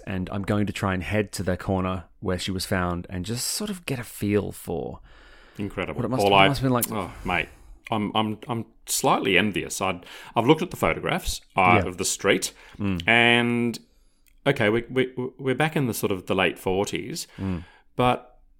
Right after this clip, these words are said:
Speaker 2: I found the photograph of the street where it all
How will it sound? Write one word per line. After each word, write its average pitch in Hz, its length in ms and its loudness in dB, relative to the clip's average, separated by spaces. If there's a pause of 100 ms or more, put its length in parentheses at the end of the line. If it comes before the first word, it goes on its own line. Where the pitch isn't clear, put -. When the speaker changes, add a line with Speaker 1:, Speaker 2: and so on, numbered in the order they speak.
(140)
Speaker 2:
I 143 160 -4
found 123 840 -8
the 92 80 -10
photograph 101 680 -2
of 87 200 -8
the 90 340 -2
street - 840 -2 (220)
where 87 500 -4 (260)
it 92 160 -8
all 85 460 -2